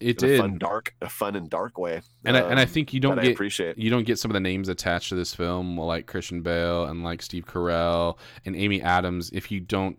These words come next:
Speaker 1: tell the story of a complicated character. And I think that was w-, probably the most surprising things to me is just how complicated he really was.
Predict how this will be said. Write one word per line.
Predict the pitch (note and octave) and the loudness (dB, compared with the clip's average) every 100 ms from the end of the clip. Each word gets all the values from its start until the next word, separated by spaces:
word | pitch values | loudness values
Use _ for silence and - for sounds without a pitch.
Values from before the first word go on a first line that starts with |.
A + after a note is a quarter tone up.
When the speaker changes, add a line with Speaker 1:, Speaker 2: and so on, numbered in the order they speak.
| - | -10
Speaker 1:
tell | - - F#2 F#2 F#2 | -4 0 2 2 0
the | F2+ | -2
story | - F2+ F#2 | -2 2 2
of | F2+ | 2
a | E2 | -2
complicated | - F2+ F2 F#2 F#2 F2 D#2 | -2 -2 0 -2 -2 -2 -4
character. | - D#2+ F2+ G#2+ G#2+ A2+ - - - - - - | -4 -2 -2 0 2 0 -6 -20 -18 -16 -10 0
And | F#2 F#2 | 4 4
I | E2+ | 2
think | F2+ G2+ F2 | -2 -4 2
that | F#2 F2+ | 2 4
was | F#2+ F2 | 0 -2
w-, | F2+ - - _ _ - | -8 -10 -20 _ _ 2
probably | G#2 F#2 | 4 4
the | |
most | F#2 F#2 | 2 -2
surprising | E2+ - F2+ F2+ F2+ | -2 2 4 4 -2
things | F#2 F2 E2+ | -4 -4 -6
to | - F#2 | -4 -2
me | G2 | 0
is | F2+ E2+ | -2 -4
just | E2+ | -2
how | F2+ | 0
complicated | - F2 E2 E2+ - E2+ E2 | 0 -2 -2 -2 -2 -2 -2
he | E2+ | -2
really | E2+ E2 | 0 -2
was. | D#2 D#2+ F2 G#2+ A2+ | -2 0 2 0 -2